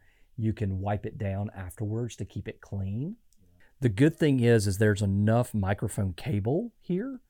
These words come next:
that you, we can still be seven, eight, nine, ten feet apart and s-, be hooked to our, uh, our, uh, shirts, maintain social distancing, and record a good quality audio.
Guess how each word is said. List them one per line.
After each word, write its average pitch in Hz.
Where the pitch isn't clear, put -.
that 117
you, 135
we 123
can 143
still 160
be 123
seven, 120
eight, 120
nine, 107
ten 101
feet 120
apart 107
and 104
s-, -
be 110
hooked -
to 120
our, 104
uh, 92
our, 101
uh, 87
shirts, -
maintain 127
social 120
distancing, 104
and 101
record 101
a 92
good 98
quality 95
audio. 82